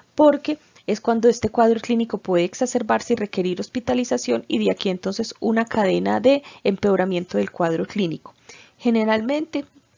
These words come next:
este se conserva entonces con respecto a las pacientes no embarazadas.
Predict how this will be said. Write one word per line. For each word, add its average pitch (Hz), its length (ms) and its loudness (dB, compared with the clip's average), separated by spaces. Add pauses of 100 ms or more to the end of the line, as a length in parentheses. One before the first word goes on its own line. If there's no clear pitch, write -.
(460)
este 247 500 2
se 247 200 0
conserva 202 460 -4
entonces 220 380 -8
con 208 160 -8
respecto 196 380 -6
a 185 60 -4
las 185 120 -8
pacientes 180 500 -6 (380)
no 214 180 4
embarazadas. 185 720 0